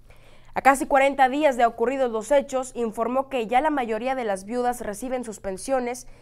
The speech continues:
que habrán de ser vitalicias, y veintinueve hijos de los mineros reciben becas iniciales de ochocientos pesos,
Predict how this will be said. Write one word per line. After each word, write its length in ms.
que 80
habrán 260
de 100
ser 260
vitalicias, 800
y 60
veintinueve 600
hijos 320
de 100
los 160
mineros 460
reciben 460
becas 300
iniciales 600
de 80
ochocientos 720
pesos, 500